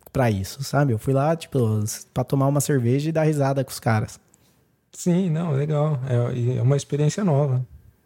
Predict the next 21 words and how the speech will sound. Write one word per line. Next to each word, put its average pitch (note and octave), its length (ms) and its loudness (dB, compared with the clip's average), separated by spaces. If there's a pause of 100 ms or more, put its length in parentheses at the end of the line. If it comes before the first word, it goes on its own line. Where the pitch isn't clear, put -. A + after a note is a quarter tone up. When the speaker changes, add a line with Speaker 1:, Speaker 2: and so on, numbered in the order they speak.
(200)
Speaker 1:
É. G#2 200 2 (1400)
Ah, D#3 760 0 (400)
mas E3 300 0
é, F#3+ 400 2
ah, D#3 280 2
se C3 120 -4
alguém D3+ 240 2
quiser C#3+ 480 2 (140)
procurar C3 440 2
aí, C#3+ 520 0 (240)
é, A2+ 480 2 (2750)
eu B2+ 140 2
não A#2+ 180 2
lembro C3 260 2
o A#2+ 40 2
nome C3+ 320 2
do A2 260 0 (180)
podcast, A#2+ 680 0
é B2 100 0
Fact - 420 4
Check D#3 340 -2